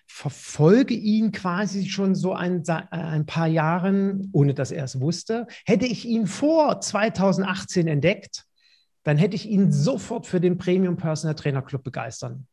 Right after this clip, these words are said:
wollen, unbedingt, weil so ein toller, Erf-, er zählt für mich auch zu den erfolgreichsten Personal Trainern in Deutschland, so einen Trainer hätte ich damals im Club auch gebraucht. Aber leider habe ich ihn erst zu spät entdeckt. Der Club ist nun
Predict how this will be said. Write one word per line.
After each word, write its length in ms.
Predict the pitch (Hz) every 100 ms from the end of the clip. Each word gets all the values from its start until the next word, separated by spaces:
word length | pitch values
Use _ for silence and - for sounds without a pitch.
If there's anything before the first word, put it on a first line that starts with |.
| _ -
wollen, 420 | 143 170 156 135
unbedingt, 440 | 185 175 147 135
weil 200 | 139 143 - - _
so 240 | 143 160 285
ein 360 | 214 214 196
toller, 460 | - 190 233 262 -
Erf-, 280 | 185 - -
er 180 | 170 156
zählt 260 | - 190 190
für 100 | 151
mich 180 | 208
auch 100 | -
zu 140 | - 160
den 160 | 151
erfolgreichsten 680 | 143 - 170 170 156 147 131
Personal 380 | 139 147 151 139
Trainern 320 | - 143 143
in 100 | 131
Deutschland, 520 | 117 139 - 214 196 - -
so 220 | - 196
einen 200 | 208 202
Trainer 380 | - 165 185 196
hätte 240 | 156 185
ich 220 | - 185 -
damals 340 | 135 156 147
im 80 | 151
Club 320 | - 156 - _
auch 360 | - 156 - -
gebraucht. 500 | 120 - 147 175 -
Aber 160 | 156 160
leider 260 | 156 160
habe 120 | 147 151
ich 100 | 170
ihn 100 | 147
erst 300 | 139 - - - -
zu 180 | - 247
spät 400 | - - 190 190
entdeckt. 520 | 165 147 151 - - - - -
Der 120 | 143
Club 320 | - 170 196
ist 300 | 196 175 -
nun 320 | 151 156 160